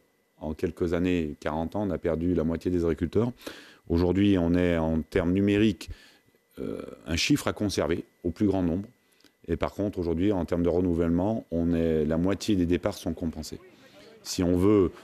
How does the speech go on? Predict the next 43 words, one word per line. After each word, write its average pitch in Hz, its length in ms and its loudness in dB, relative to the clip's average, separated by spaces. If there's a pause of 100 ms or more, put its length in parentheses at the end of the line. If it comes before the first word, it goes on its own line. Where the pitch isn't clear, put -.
(120)
continuer 98 640 2
à 76 240 0 (240)
avoir 80 180 0
cette 87 160 -4
vocation 92 600 0 (320)
de 80 80 0
nourrir 92 440 2
un 76 320 -2
peuple, 107 380 0
de 78 220 0
créer 98 400 2
des 80 100 2
valeurs 92 240 2
ajoutées, 95 540 0 (240)
d'entretenir 92 580 0
un 90 80 -2
paysage, 90 580 0 (440)
euh, 80 580 2 (220)
il 98 100 2
me 87 140 2
semble 104 300 -2
qu'on, 82 440 0 (220)
on 90 120 -2
est 87 280 2
à 82 60 2
la 87 140 2
limite 87 440 0
et 78 60 0
qu'il 87 140 -4
faut 85 140 -2
plutôt 101 280 0
encourager 87 600 0 (300)
la 82 40 2
reprise 85 260 0
d'exploitation, 90 520 0
mais 127 80 2
elle 92 80 2
ne 90 120 2
se 87 140 -4
fera 85 200 -2
pas 107 260 -2 (320)
si - 240 -4
derrière 90 500 2